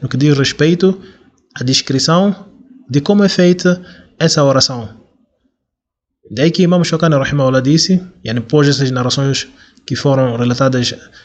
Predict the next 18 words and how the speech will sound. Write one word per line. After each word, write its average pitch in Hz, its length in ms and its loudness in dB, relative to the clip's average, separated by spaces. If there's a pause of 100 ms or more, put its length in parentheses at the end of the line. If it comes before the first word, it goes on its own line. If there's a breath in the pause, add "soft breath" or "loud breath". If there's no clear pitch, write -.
(140 loud breath)
sobre 120 300 -4
a 120 40 2
descrição 120 680 -4 (120)
da 131 100 -4
oração 123 300 -2
do 131 80 -4
profeta - 280 -6
sallallahu 240 460 -4
alaihi 160 160 -4
wasallam 123 240 -2 (100)
em 123 60 -6
tempos 139 320 0
de 120 80 -4
medo, 165 400 0 (1500 loud breath)
essa, 165 600 0 (520)
essas 160 240 -2
narrações, 156 640 0
a - 60 -20